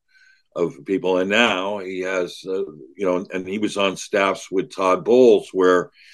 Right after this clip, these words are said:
he was the linebackers coach and Todd Bowles was the defensive backs coach.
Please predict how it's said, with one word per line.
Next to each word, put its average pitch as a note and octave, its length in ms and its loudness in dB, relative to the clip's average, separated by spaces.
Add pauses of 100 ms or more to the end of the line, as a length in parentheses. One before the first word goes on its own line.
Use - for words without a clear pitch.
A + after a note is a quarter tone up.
(440)
he A#2 200 2
was A2+ 160 6
the G2+ 80 2
linebackers F#2+ 680 2
coach F#2 300 0
and E2+ 120 -10
Todd F2+ 300 -2
Bowles F#2 380 2
was E2+ 320 -4
the E2 400 -4 (120)
defensive F2+ 520 -6
backs G2+ 340 2
coach. - 380 -6